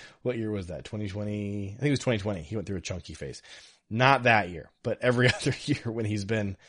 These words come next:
you know, a lean, mean wrecking machine. Uh, Preston Smith's kinda typical build. That's kinda what Rashawn Gary is looking right na-, like right now.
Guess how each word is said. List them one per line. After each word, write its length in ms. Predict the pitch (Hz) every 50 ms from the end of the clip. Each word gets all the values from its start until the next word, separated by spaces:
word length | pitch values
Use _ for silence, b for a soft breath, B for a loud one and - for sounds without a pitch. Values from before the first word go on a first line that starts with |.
| B B B B
you 120 | 135 127
know, 220 | 117 101 90 85 -
a 80 | 95
lean, 340 | 101 107 107 110 110 107 104
mean 220 | 104 107 104 98 95
wrecking 320 | 101 98 - - 92 85
machine. 380 | 80 - - 90 85 85 82 - B B B B B B B B B B B B B - _ _ -
Uh, 340 | - 107 104 101 95 90 85
Preston 400 | - - 143 123 123 - 123 110
Smith's 480 | - - 113 110 107 98 - - - - -
kinda 180 | - 107 98
typical 360 | - - - 101 107 85 92 90
build. 220 | 92 98 95 90
That's 200 | 110 131 131 -
kinda 180 | - 170 180 175
what 160 | 151 117 95
Rashawn 320 | 104 - - 113 107 101
Gary 180 | 95 98 95 90
is 120 | 85 85
looking 180 | 87 - 92 87
right 140 | 82 65 73
na-, 100 | 85 78 _ _ -
like 240 | 87 90 87 - -
right 140 | 80 69
now. 260 | 80 85 76 69 67